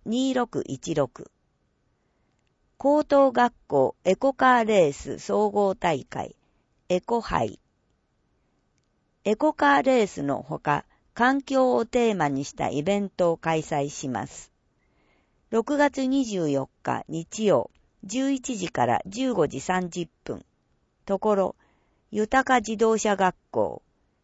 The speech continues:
問い合わせ、商工業振興課。電話、五一の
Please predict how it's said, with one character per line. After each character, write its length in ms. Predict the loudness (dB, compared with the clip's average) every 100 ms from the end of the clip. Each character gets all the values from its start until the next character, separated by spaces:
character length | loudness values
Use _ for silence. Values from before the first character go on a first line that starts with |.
| _
問 240 | 0 2 4
い 60 |
合 80 | 2
わ 120 | 2
せ、 300 | 0 -2 -4 -8 _ _ _ _
商 320 | 2 2 2
工 300 | 4 4 4
業 240 | 2 2
振 320 | 0 -6 -6
興 300 | -4 -2 -2
課。 280 | -2 -6 -6 _ _ _ _ _ -2
電 320 | 2 2 0
話、 240 | -2 -2 _ _ -4
五 300 | 0 0 0
一 280 | -4 -4 -2
の 220 | -2